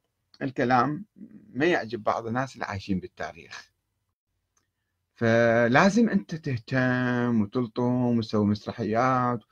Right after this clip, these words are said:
وتشييع جنازة ويومية، وكل سنة ثلاث مرات، ثلاث مناسبات، كل مناسبة عشرة أيام، ويطلعون مظاهرات. هاي الأزياء مثل المظاهرات يعني.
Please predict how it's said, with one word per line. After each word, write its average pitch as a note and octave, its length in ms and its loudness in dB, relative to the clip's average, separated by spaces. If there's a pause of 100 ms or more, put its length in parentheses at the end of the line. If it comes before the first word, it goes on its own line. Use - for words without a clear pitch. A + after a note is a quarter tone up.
(360)
وتشييع A#2 480 2
جنازة B2+ 760 2
ويومية، B2 500 4
وكل B2+ 240 -2
سنة B2+ 360 0 (580)
ثلاث C#3+ 200 0
مرات، C3+ 480 2
ثلاث C3 240 -4
مناسبات، C3 600 0
كل C3+ 100 -8
مناسبة C3 440 -2
عشرة B2+ 360 -4
أيام، C#3 360 2 (520)
ويطلعون B2 560 0
مظاهرات. B2 760 2 (300)
هاي A#2 120 0
الأزياء A#2+ 480 2
مثل F3 180 -4
المظاهرات C3+ 600 2
يعني. F#2+ 340 0